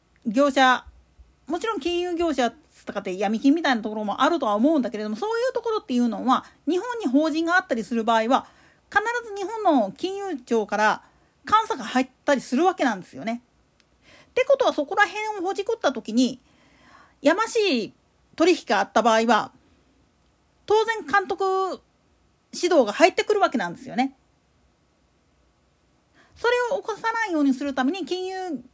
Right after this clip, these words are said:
業においては、必ず不正なやり取りがあったかどうかっていう、まあ、言ってみれば証拠をつかんだ上で、実際に口座を持っている名義人に対して、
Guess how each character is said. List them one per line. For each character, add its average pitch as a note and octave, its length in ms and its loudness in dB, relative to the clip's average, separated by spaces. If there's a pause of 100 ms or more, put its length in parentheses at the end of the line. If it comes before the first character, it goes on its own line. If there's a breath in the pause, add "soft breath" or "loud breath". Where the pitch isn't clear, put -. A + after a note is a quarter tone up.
(280)
業 A3 260 -2
に G#3 140 -6
お A#3 140 -2
い G#3 80 -4
て G3+ 80 -8
は、 G3 260 -2 (960 soft breath)
必 F#4+ 140 2 (180)
ず G#4+ 220 -2
不 - 120 -16
正 G#4 200 0
な G4 220 0 (540)
や D#4 120 2
り F4 100 -2
取 E4+ 160 0
り C4+ 60 0
が G#3+ 140 -4
あ C#4+ 40 0
っ C#4 80 -4
た F4 100 4
か D4 100 2
ど B3+ 120 2
う B3 60 0
か A#3+ 80 0
っ A#3 80 -4
て - 100 -6
い A3 40 0
う、 A3+ 300 0 (1300)
ま B3+ 140 2
あ、 A3 40 -4
言 G#3+ 120 -4
っ - 20 -8
て - 80 -4
み A3+ 80 0
れ F#3+ 80 -4
ば F3+ 60 -6
証 F4+ 260 2
拠 F4+ 120 0
を F4 60 -2
つ - 100 -14
か F#4+ 140 2
ん F4+ 60 -2
だ C4+ 120 2
上 A#3+ 200 2
で、 E4 240 2 (1080 soft breath)
実 E4+ 260 -4
際 G#4 40 -6
に G4 80 -12
口 G4 180 0
座 F#4 120 6
を F4+ 40 6
持 F#4 120 -4
っ - 80 -10
て A3+ 120 -4
い A3+ 100 0
る G#3 300 0 (600 soft breath)
名 D#4 180 4
義 F4 100 -4
人 F4+ 180 -2
に F4+ 120 -4
対 D4+ 220 0
し - 60 -16
て、 G3+ 260 -2